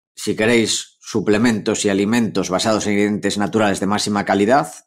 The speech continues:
ya sabéis, en Paleobull tenéis un descuento del diez por ciento con el código V I F M cien y gastos de envío gratis a partir de treinta y ocho euros. Por mi parte, nada más que añadir.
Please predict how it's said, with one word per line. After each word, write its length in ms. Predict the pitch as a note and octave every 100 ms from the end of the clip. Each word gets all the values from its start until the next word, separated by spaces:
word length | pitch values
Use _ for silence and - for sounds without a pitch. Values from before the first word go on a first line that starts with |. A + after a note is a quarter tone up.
| _
ya 160 | F2
sabéis, 480 | - G2 C3+ D3+ -
en 160 | E2+ E2
Paleobull 680 | F2 F2 A#2+ E3 F3 - _ _ _ _ _
tenéis 400 | F2+ G2+ F#2+ -
un 140 | G#2+
descuento 460 | G2+ - A#2+ A2+ G#2
del 80 | G#2
diez 120 | G#2+
por 160 | G2
ciento 300 | F2 B2+ C3
con 120 | A2 G2
el 60 |
código 520 | F#2 G#2+ A2+ C3+ - -
V 240 | A2 G#2+
I 200 | A#2+ -
F 220 | G#2 -
M 240 | A#2 C3+ F#2+
cien 300 | - B1 - _ _ _ _
y 160 | - E2+
gastos 260 | F2+ - F2
de 60 |
envío 180 | F#2 F#2
gratis 540 | G#2 A#2+ C3+ - - _ _
a 140 | - F#2+
partir 280 | F2+ A2+
de 120 | A2+ -
treinta 340 | A2+ G2 G2
y 40 |
ocho 220 | G2+ - C2+
euros. 460 | - _ - - _ _ _ _ _ _ -
Por 180 | A2+
mi 140 | G#2+ A3
parte, 640 | D3 D3+ - E3+ - - _ _ _ _
nada 320 | A2 B2 A2+
más 180 | A2+ G#2+
que 60 | F2+
añadir. 320 | E2+ C#2